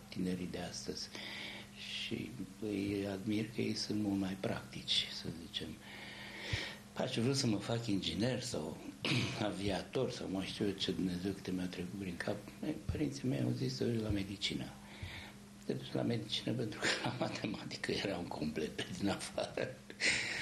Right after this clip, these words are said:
Nu mi-a plăcut. Și am zis, dacă tot m-am apucat, hai să o fac ca lumea. Și am ajuns să fac medicină.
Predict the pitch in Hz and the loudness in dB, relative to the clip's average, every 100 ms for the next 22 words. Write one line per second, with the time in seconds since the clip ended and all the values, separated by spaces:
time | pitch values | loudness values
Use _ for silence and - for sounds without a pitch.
0 | - - 113 113 95 90 90 - - - | -6 2 6 6 6 2 -2 -4 -8 -10
1 | - - - - - - - - 50 50 | -10 -12 -10 -4 0 4 4 4 0 0
2 | - - - - - - - - 123 131 | -2 -8 -10 -14 -14 -6 -2 2 2 2
3 | - - - - 95 104 95 85 - - | 2 0 -2 0 2 4 2 0 -2 -2
4 | - 73 - 92 - 73 - - 120 - | -2 -4 -2 0 2 0 -2 0 2 2
5 | - - - - - - - - - - | -2 -6 -6 -6 -8 -12 -14 -12 -14 -14
6 | - - - - - - - - - - | -14 -2 -2 -2 -6 -12 -12 -10 -8 -6
7 | - - - 135 143 147 143 - - 131 | -6 -8 -2 2 4 4 0 0 -2 2
8 | 131 131 - 127 117 117 - 147 | 0 0 0 2 2 2 0 0